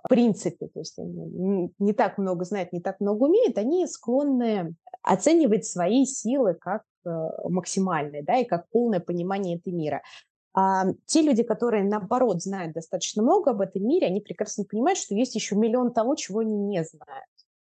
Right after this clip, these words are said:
Да, то есть они, у них есть способность это осознать.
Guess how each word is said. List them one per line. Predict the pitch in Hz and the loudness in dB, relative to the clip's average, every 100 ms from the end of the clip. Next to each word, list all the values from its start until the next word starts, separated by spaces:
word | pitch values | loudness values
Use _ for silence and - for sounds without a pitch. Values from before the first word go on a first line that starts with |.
| - | -4
Да, | 240 | -2
то | 180 | 0
есть | 156 - | -4 -6
они, | 170 175 - | -4 -4 2
у | |
них | 214 214 | 2 4
есть | 240 254 - | 2 2 -2
способность | - - - - 170 151 165 - | -6 -4 -2 0 0 -4 -10 -10
это | - 165 | -6 -6
осознать. | - 196 247 440 | -2 -2 0 0